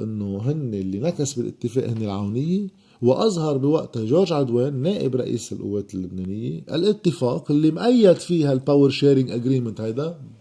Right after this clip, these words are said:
م-، مقيد بالخط، يعني شو حصتك شو حصتي وكذا، وانه ليكو العونية هن اللي نكسوا بالاتفاق، أعطونا حصص أقل. يا ريت بقيوا يعطوكم حصص أكثر، كنتوا يمكن بعدكم سوا لليوم.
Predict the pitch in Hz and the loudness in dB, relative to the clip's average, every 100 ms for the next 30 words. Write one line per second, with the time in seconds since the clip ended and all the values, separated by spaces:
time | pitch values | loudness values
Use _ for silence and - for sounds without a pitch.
0 | _ _ _ 120 113 107 101 101 _ _ | _ _ _ -8 -6 -6 -10 -14 _ _
1 | _ 131 147 160 120 131 - 208 202 160 | _ 0 4 4 4 0 2 -2 -2 -2
2 | 127 104 90 _ - 127 151 135 - 113 | 0 -2 -8 _ -16 -10 -6 -6 -6 -10
3 | - - 127 - - 95 131 131 185 190 | -10 -10 -8 -8 -8 -6 -2 0 -2 -4
4 | - - - 180 185 175 190 190 - 180 | -16 -20 -2 0 2 2 0 -4 4 6
5 | 165 - 156 - 127 131 147 156 147 131 | 6 2 -4 -4 -4 0 0 0 2 0
6 | 110 170 165 135 127 127 135 135 117 - | 2 2 2 2 2 2 0 -2 -4 -4
7 | 131 131 _ _ 127 139 135 120 131 139 | -6 -8 _ _ -2 -2 -4 -4 -2 -2
8 | 123 123 165 131 117 156 170 165 - 175 | -4 -4 -4 -4 -4 -4 -2 -2 -4 0
9 | 175 170 170 - _ _ _ _ _ _ | 2 2 0 -8 _ _ _ _ _ _
10 | _ _ _ _ _ _ - 131 175 156 | _ _ _ _ _ _ -4 2 2 2
11 | 127 135 147 131 135 151 135 127 135 131 | 0 2 2 2 0 -2 -4 -4 -4 -4
12 | 131 139 104 127 131 120 139 135 135 131 | -4 -4 -2 -4 -4 -4 -4 -2 -2 -2
13 | 127 127 110 113 98 95 92 | -2 -2 0 0 2 0 -2